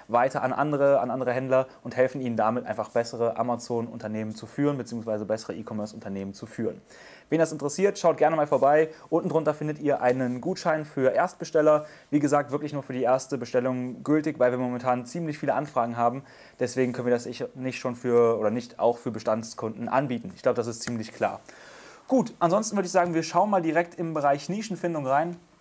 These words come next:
Und hier geht's darum, erstmal herauszufinden,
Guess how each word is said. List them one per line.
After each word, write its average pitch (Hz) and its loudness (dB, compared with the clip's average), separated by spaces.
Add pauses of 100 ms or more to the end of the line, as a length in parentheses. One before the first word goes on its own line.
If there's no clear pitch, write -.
(440)
Und 147 0
hier 170 0
geht's 175 2
darum, 147 2
erstmal 139 -4
herauszufinden, 147 -2